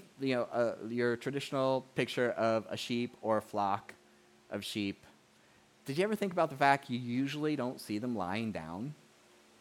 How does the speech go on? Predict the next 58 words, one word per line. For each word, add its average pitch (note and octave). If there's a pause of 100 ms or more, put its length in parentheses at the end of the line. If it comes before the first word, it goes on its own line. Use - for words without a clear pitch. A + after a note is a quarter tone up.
(140)
I A#2+
mean, B2+
I, B2
you C3
know, A#2+
you A2+
think C#3+
of B2
a A2+
cat D#3
or A2+
a A2
dog, C#3+
they're C#3
always, A#2+ (240)
you A2
know, G2+
resting, A#2
lying A2+
down A2
somewhere. A2+ (300)
I, E3
you, F3
you F#3
don't A#3+
think B3
of A#3
a F#3
sheep, E3 (180)
you A#2+
know, G2+
lying B2+
down, G#2+
you G2+
know, G2
just G#2
a G2+
whole A#2
bunch G#2+
of -
sheep A2
out G2
in G#2
the G2
pasture G2+
lying F#2+
down. A2+
Well, A#2
there's C#3
a D3
reason F#3
for C3
<laughs> A#2+
that. - (400)
There's C3
actually C#3+ (240)
a C3+
bunch D3+